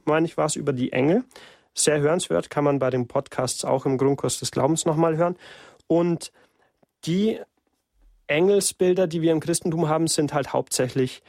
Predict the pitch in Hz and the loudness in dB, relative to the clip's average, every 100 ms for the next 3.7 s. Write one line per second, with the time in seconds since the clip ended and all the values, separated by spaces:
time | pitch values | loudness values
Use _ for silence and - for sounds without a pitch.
0 | - _ - 131 131 127 123 123 127 131 | -20 _ -2 0 2 0 2 0 0 0
1 | 123 127 131 160 135 143 147 - 139 165 | 0 0 2 2 0 -2 -2 0 0 0
2 | 156 139 135 131 143 139 131 123 - 135 | 0 2 0 -2 -2 0 2 2 0 -2
3 | - 123 - 135 139 135 | -2 -4 0 2 4 2